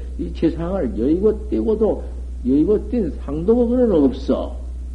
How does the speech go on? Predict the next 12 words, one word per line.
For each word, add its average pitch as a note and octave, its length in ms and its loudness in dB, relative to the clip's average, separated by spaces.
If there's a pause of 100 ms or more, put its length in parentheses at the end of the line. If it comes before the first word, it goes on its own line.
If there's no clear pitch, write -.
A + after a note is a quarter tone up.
(1300)
아, F4 40 -6 (160)
그러니 C4+ 380 4
그, C4 260 4 (640)
그, - 140 2 (840)
그 G3 120 -4
자체가 G#3+ 880 4
무슨 C#3 400 0
자체냔 A3 520 4
말이여? A#3 380 2 (560)
허공 G#3 360 6
자체인가? G#3+ 640 2 (1400)
허공도 G#3 760 6